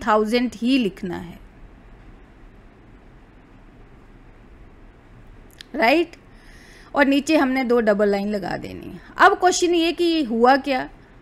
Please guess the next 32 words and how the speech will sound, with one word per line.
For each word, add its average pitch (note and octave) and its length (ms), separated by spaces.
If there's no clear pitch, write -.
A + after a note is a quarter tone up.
हमने B3+ 260
तो C#4+ 100
इसको C#4+ 200
बैलेंस B3 380
किया B3 240
ही B3+ 80
नहीं। C4 180
बैलेंस C4 400
करने F4 300
का F4 120
मतलब D4 320
होता C4+ 240
है, C#4 60
हमने C4 260
अकाउंटिंग A#3+ 440
में A#3+ 100
पढ़ा G#3+ 200
है, A3 280
डबल C#4 260
एंट्री C#4 240
सिस्टम A#3+ 400
है A#3+ 60
कि C4 100
जितना B3 360
साइड C#4 280
डेबिट B3 320
होएगा B3 280
उतना A#3+ 240
ही C4 120
क्रेडिट A3+ 420
का B3+ 120
होगा। B3+ 340